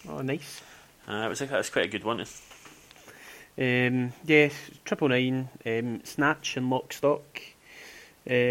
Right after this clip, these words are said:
Speaker 1: an older one, The Sting. Don't know if you've saw that before.
Speaker 2: Nah.
Speaker 1: Uh,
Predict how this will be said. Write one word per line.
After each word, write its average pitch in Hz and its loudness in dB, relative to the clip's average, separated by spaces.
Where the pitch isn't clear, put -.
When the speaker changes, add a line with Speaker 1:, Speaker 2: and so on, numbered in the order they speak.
Speaker 1:
an 123 -4
older 151 4
one, 156 4
The 139 0
Sting. 175 -4
Don't 120 -8
know 123 -4
if - -12
you've 113 -8
saw 113 -8
that 127 -4
before. 143 -4
Speaker 2:
Nah. 101 -8
Speaker 1:
Uh, 120 2